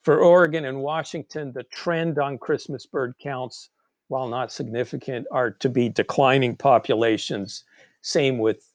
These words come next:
British Columbia. So I think probably for Dunlin that there, there may be some population declines going on. At the same time, we're seeing some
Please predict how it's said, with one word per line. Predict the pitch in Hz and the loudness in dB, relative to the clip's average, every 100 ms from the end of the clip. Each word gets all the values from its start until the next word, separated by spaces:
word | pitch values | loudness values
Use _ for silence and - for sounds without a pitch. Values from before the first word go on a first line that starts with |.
| _ | _
British | 143 117 110 - | 2 2 0 -2
Columbia. | - 110 107 110 101 95 95 _ - - | 0 2 2 0 0 -2 -4 _ -20 -20
So | - - 165 156 - _ _ _ | 0 4 6 4 -2 _ _ _
I | 160 233 | 0 0
think | - 247 - | 2 0 2
probably | 190 190 170 | 2 4 4
for | - 151 | 4 0
Dunlin | 123 165 165 170 147 | 4 4 4 4 2
that | 151 147 | 0 0
there, | 165 151 | -2 -2
there | 151 143 | 0 0
may | 143 160 | 0 0
be | 143 151 | 0 -2
some | - 151 131 107 - _ _ | 0 -2 -2 -8 -14 _ _
population | - 160 131 131 147 - 151 | 2 2 2 2 2 0 -4
declines | 131 - 151 135 113 | -4 -2 -2 -2 -4
going | - 139 135 | -4 -4 -4
on. | 135 135 127 110 _ _ - | -4 -4 -6 -8 _ _ -4
At | 143 | -2
the | - | -2
same | - - 156 147 127 | -8 -2 0 0 -2
time, | - 135 117 110 110 - | -4 -4 -2 -4 -6 -4
we're | 143 123 | -4 -4
seeing | - 151 107 | -4 -4 -4
some | 104 - 110 101 - | -6 -6 -6 -8 -12